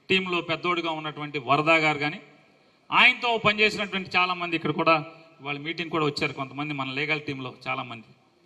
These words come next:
వీళ్ళందరూ కలిసి నాతో చెప్పింది, "దయచేసి మేడం గారికి బెయిల్ వచ్చే వరకు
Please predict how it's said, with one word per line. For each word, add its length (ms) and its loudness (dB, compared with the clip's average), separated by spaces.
వీళ్ళందరూ 420 6
కలిసి 600 4
నాతో 340 6
చెప్పింది, 800 0
"దయచేసి 760 2
మేడం 420 4
గారికి 300 6
బెయిల్ 300 4
వచ్చే 240 -2
వరకు 540 -4